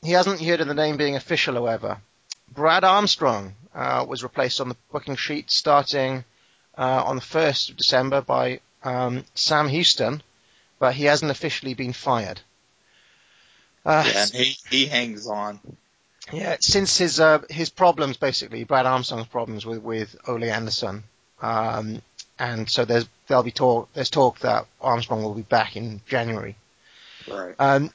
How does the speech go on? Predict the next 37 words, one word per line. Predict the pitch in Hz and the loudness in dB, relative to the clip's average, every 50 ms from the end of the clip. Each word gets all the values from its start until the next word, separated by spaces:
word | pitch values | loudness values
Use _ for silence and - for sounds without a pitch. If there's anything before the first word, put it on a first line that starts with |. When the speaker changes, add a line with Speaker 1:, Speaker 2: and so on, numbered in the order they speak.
| _ - | _ -2
Speaker 1:
no | 175 170 190 208 214 196 | 2 4 6 6 6 6
word | 185 185 185 165 131 | 6 4 4 2 2
yet | 160 156 156 | 2 2 2
on | 147 143 | 2 2
Art | 139 143 143 131 123 - | 2 2 2 0 0 2
Barr, | 143 135 135 156 185 170 - - | 2 4 4 4 2 -2 -4 -10
the | 117 - | -12 -8
juicer, | 127 151 151 - - - 160 180 185 - - _ _ _ _ - | -6 -4 -2 0 0 2 2 0 0 -2 -10 _ _ _ _ -12
after, | - 143 160 - - - 143 139 135 139 | -8 -8 -8 -8 -8 -8 -6 -4 -2 0
uh, | 135 131 131 131 127 131 131 - - | 0 2 2 2 2 0 0 -4 -8
you | - 90 143 | -14 -12 -10
know, | 135 131 127 123 | -6 -6 -6 -6
shenanigans | - - 135 131 127 131 127 123 127 127 127 120 | -8 -8 -6 -6 -4 -4 -4 -4 -4 -4 -4 -6
that | 120 123 | -8 -8
we | - 127 | -8 -6
talked | 131 135 127 - | -4 -4 -4 -4
about | - 131 127 127 | -2 -2 0 2
last | 127 127 127 - - | 2 2 2 2 0
time, | - 113 110 113 120 127 - _ _ _ _ _ _ _ _ _ - | -2 -2 -2 -2 -4 -8 -12 _ _ _ _ _ _ _ _ _ 0
um, | 131 131 131 131 131 127 139 - _ _ _ | 2 4 4 4 2 2 0 -6 _ _ _
which | - 139 - - | -10 -6 -6 -6
supposed | 147 - 156 156 151 - - | -2 2 2 4 4 2 -2
to, | 135 117 _ _ _ _ - | -6 -10 _ _ _ _ -20
it, | 165 - _ - - - - | -20 -20 _ -20 -20 -20 -18
it | 95 - - | -12 -8 -4
was | 135 - - - _ _ _ _ _ _ _ _ _ _ - | -2 -2 -2 -4 _ _ _ _ _ _ _ _ _ _ -20
third | - - - 185 175 175 180 180 170 165 | -14 -4 2 4 6 6 6 6 4 2
of | - 143 156 160 139 - | 0 0 0 0 0 2
January | - 160 143 147 139 117 113 | 2 2 4 2 2 0 -2
is | 110 107 104 - | -4 -6 -6 -6
supposed | - - - 139 127 120 - | -6 -4 -2 -2 -2 -2 -4
to | - - | -6 -8
be | 123 | -8
his | 120 113 107 | -6 -6 -2
last | 120 123 117 113 110 - | 0 0 0 0 0 -2
day, | 123 107 104 101 | -4 -4 -4 -4
though. | 101 107 104 | -6 -8 -10